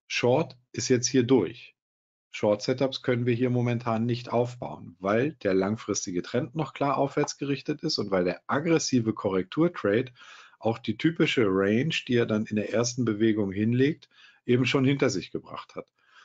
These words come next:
Da ist also jetzt erstmal nicht mehr viel Luft nach unten. <clears throat> Auf der anderen Seite müssen wir jetzt natürlich aufpassen und schauen, ab wann findet der Markt Support. Vielleicht laufen wir hier auch noch bis in den Bereich der alten Hochs hier, bis vierundvierzig zwanzig nach unten.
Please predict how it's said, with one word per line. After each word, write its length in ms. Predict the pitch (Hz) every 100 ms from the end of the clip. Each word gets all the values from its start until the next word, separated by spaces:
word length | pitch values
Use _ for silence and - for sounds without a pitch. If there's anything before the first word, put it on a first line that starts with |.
| _
Da 120 | 101
ist 160 | 107 117
also 240 | 127 120
jetzt 200 | 123 120
erstmal 440 | 120 117 120 139 131
nicht 180 | 131 135
mehr 160 | 131
viel 180 | 127 135
Luft 300 | 131 131 -
nach 140 | 80
unten. 400 | - 90 87 - - _ _ - _
<clears throat> 500 | 113 - - 214 147
Auf 160 | 107 -
der 140 | 127
anderen 260 | 104 127 143
Seite 240 | 147 147
müssen 300 | 143 131 135
wir 80 | 135
jetzt 160 | 131 131
natürlich 400 | 123 123 120 -
aufpassen 500 | 101 - 123 123 151
und 160 | 117
schauen, 300 | - 110 123
ab 180 | - 110
wann 340 | 104 104 139 - _ _
findet 340 | - 127 135 127
der 120 | 110
Markt 340 | 113 113 113
Support. 540 | - - - 104 147 175
Vielleicht 380 | - 107 104 101
laufen 280 | 98 101
wir 60 | 104
hier 180 | 104 104
auch 80 | 101
noch 220 | 104 -
bis 200 | 101 113
in 200 | - 98
den 140 | 95
Bereich 280 | 95 92 92
der 140 | 101 90
alten 300 | 90 92 90
Hochs 300 | 110 127 -
hier, 140 | 131
bis 140 | 107
vierundvierzig 640 | - 104 101 - 92 - -
zwanzig 440 | - 92 110 135
nach 140 | 135 123
unten. 420 | 135 143 165